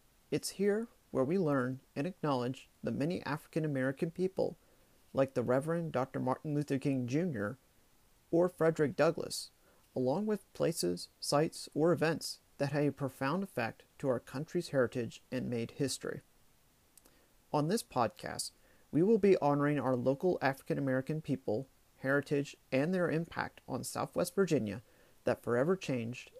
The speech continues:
and shaped us to who we are today. As I have said in the past, Southwest Virginia has a rich African American heritage, along with history that goes back a long way.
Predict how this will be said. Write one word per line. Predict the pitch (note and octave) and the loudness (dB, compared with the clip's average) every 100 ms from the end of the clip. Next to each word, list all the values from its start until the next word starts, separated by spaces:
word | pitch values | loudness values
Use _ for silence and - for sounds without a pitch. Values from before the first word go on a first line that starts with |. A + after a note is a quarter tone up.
| - | -4
and | C#3 E3 | -2 -2
shaped | - E3+ - - | 0 0 0 -6
us | - - - _ | -8 -10 -20 _
to | - A#2+ | -6 0
who | D3 | 2
we | D3+ C3 | 2 2
are | B2 | 2
today. | A#2 - - A#2 - _ _ _ _ _ _ _ _ _ _ - _ _ _ - _ _ - | -2 -2 -2 -2 -6 _ _ _ _ _ _ _ _ _ _ -20 _ _ _ -20 _ _ 0
As | D3 | 2
I | E3+ G#3+ | 4 0
have | G#3 | 0
said | - F3 D#3 | 6 8 8
in | D#3+ | 2
the | E3+ | -2
past, | C3+ A2 - - - _ _ - | -2 -4 -4 -12 -20 _ _ -4
Southwest | E3 F3 - A3+ A#3 | 0 0 0 -2 0
Virginia | F#3+ D3 C3 C3+ - | 2 2 2 -4 -6
has | C#3+ | -4
a | C3 | -2
rich | A#2+ B2+ D#3 - - _ | 2 4 2 0 -16 _
African | B2+ - D#3+ F3+ | 0 0 -2 0
American | E3 C#3 C3 C3 C3 | 0 2 2 0 -6
heritage, | C#3 C3 - A#2+ - - - - | -2 -2 -2 -6 -6 -14 -18 -2
along | C3+ C3 D#3 | 2 2 4
with | D3+ - | 0 2
history | A#3 A#3+ - G#2+ - - _ - _ | 0 0 -2 -2 -4 -12 _ -20 _
that | B2+ C3 | -2 2
goes | C#3+ E3+ | 4 2
back | - C#3 C3+ - C3+ | 0 0 0 -2 -4
a | |
long | A#2+ A#2 A#2 A#2 | -4 -4 -4 -4
way. | A#2 | -4